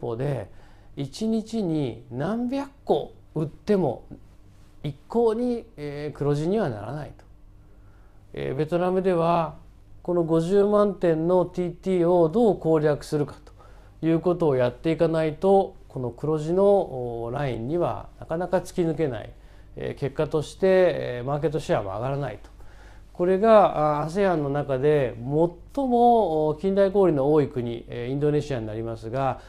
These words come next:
それでも三万店であると。で、三万店に、えー、対して、えー、伝統小売は三百万店存在する。えー、そうなってくると、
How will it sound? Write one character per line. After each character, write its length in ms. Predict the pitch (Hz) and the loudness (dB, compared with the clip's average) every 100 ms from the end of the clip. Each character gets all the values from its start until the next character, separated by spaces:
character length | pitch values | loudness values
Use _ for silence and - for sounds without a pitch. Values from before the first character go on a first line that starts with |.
| - - | -20 -20
そ 240 | - - 196 | -16 -2 0
れ 80 | |
で 120 | 233 330 | 2 2
も 140 | 202 | 0
三 340 | - 120 131 | -2 -6 -4
万 200 | 147 170 | -2 -2
店 200 | 175 196 | -2 -2
で 80 | 196 | -2
あ 60 | 180 | -4
る 60 | - | -8
と。 60 | - - - - - - - - 170 | -20 -20 -20 -20 -20 -20 -20 -16 0
で、 160 | 190 | 0
三 400 | - 196 233 247 | 2 -4 -2 -2
万 260 | 254 254 247 | -2 -4 -2
店 340 | 247 240 240 | -2 -2 0
に、 300 | 254 262 196 - - - - | 0 -2 -4 -12 -20 -20 -10
え 800 | - 165 165 160 156 151 143 143 | -6 -4 -4 -6 -6 -8 -6 -8
ー、 40 | 143 | -2
対 260 | 190 180 | 2 2
し 140 | 147 - | 0 -4
て、 140 | - | 2
え 440 | 185 185 156 143 135 | 6 6 2 0 -2
ー、 60 | |
伝 140 | 143 175 | -2 -2
統 160 | 220 | -4
小 80 | 208 | -4
売 80 | 214 | -4
は 60 | 123 | -4
三 280 | - 190 | -6 -8
百 220 | 285 330 359 | -6 -6 -4
万 180 | 359 | -4
店 80 | 156 117 | -4 -8
存 180 | - | -10
在 180 | 87 104 | -18 -18
す 160 | - - | -18 -20
る。 60 | - - - - - - - - | -20 -20 -20 -20 -20 -20 -20 -10
え 80 | 143 | -8
ー、 20 | |
そ 140 | 143 233 | -4 -4
う 20 | |
な 100 | 247 | -2
っ 60 | |
て 100 | 247 | -2
く 140 | 185 170 | 0 2
る 100 | 147 | 0
と、 460 | 143 185 151 - | 0 2 4 0